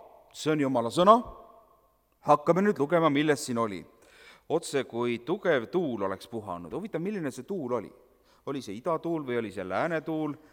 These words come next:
või oli see lõunatuul või oli see põhjatuul? Kas ta puhus ülevalt poolt või altpoolt? Oli ta keerisega?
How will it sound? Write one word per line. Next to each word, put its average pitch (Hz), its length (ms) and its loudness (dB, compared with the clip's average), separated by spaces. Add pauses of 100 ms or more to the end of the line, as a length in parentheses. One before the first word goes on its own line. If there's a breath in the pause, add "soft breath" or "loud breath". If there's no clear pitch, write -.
(100)
või 127 140 -2
oli 123 100 -4
see 113 140 -4
lõunatuul 147 680 0
või 139 160 2
oli 135 80 -6
see 143 120 -12
põhjatuul? 92 600 -8 (400 soft breath)
Kas 139 160 -10
ta 143 140 4 (100)
puhus 127 320 -6
ülevalt 180 400 2
poolt 196 320 0
või 104 80 -4
altpoolt? 175 800 -2 (420 loud breath)
Oli 143 160 0
ta 120 80 0
keerisega? 202 760 4